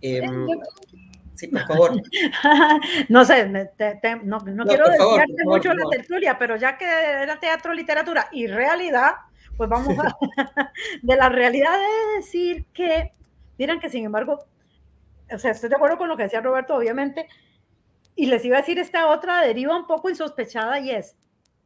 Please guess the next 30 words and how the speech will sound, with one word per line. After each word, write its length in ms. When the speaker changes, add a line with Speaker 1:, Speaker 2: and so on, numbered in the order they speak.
Speaker 3:
y 80
me 120
acuerdo 320
que 100
muy 200
joven 360
leí 180
una 200
frase 320
del 120
escritor, 800
uy, 120
no 80
me 80
acuerdo 200
si 80
era 120
checo, 440
Stephen 440
Bisensi, 640
el, 180
el 80
famoso 480
de 220
"En 140
brazos 360
de 80
la 80
mujer 280
madura". 640